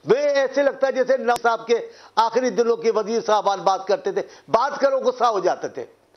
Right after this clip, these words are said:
ابھی تحریک انصاف سے جو سوال پوچھو، "بھائی، یہ کیوں ہو رہا ہے؟ آپ پہ یہ الزام ہے، آپ پہ یہ ہے، شیخ صاحب کے لیے یہ ہے"، آپ کے لیے چڑ جاتے ہیں۔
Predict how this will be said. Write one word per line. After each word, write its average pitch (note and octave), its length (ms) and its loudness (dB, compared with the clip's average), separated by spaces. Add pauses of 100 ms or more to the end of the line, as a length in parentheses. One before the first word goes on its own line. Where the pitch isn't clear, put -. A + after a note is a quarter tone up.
(480)
ابھی C#4 220 2
تحریک C4 420 -2
انصاف A#3 480 0
سے A#3 80 -2
جو G#3+ 220 0
سوال A3 360 0
پوچھو، G3+ 480 -2 (640)
"بھائی، G#3 280 2
یہ A#3 60 4
کیوں A#3 220 0
ہو A3+ 120 2
رہا G#3 160 2
ہے؟ G#3 180 2 (380)
آپ G3 220 2
پہ A#3 60 4
یہ G#3 200 2
الزام A3 480 0
ہے، A3 200 2 (300)
آپ G#3 240 2
پہ A#3+ 60 4
یہ A#3 280 2
ہے، A3+ 260 2 (260)
شیخ A3+ 260 0
صاحب A3+ 240 0
کے A3+ 120 2
لیے A3 180 2
یہ A#3 260 2
ہے"، A3+ 140 2
آپ G#3+ 240 -2
کے A3 120 2
لیے - 80 -6 (400)
چڑ F4 200 2
جاتے A#3 460 0
ہیں۔ A2 120 -6